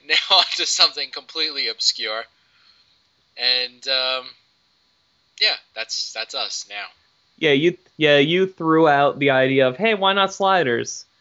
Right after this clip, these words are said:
Speaker 2: I just sort of blindly agreed. <laughs>
Speaker 1: Yeah, why not?
Speaker 2: I'm like, "I remember liking that for a while. Let's do it." <laughs>
Speaker 1: Yeah.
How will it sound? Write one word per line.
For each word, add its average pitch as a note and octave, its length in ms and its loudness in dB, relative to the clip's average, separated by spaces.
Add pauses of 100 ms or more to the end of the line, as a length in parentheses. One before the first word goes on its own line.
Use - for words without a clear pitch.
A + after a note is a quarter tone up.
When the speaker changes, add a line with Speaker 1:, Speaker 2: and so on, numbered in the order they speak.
(180)
Speaker 2:
I C3+ 140 2
just C#3 200 0
sort C3 240 4
of A#2+ 100 -12
blindly B2 520 2
agreed. B2 640 4
<laughs> - 40 -8 (500)
Speaker 1:
Yeah, F3+ 300 2 (180)
why D#3+ 120 -6
not? A2 240 -2 (400)
Speaker 2:
I'm E3+ 80 -2
like, E3+ 120 2
"I G#3 100 4
remember F3+ 420 4
liking C#3+ 400 2
that B2 360 -2
for C3 140 -2
a A#2+ 100 0
while. A#2+ 540 2
Let's A3+ 240 0
do A3+ 320 6
it." - 320 2 (320)
<laughs> - 380 -8 (800)
Speaker 1:
Yeah. D#3+ 520 2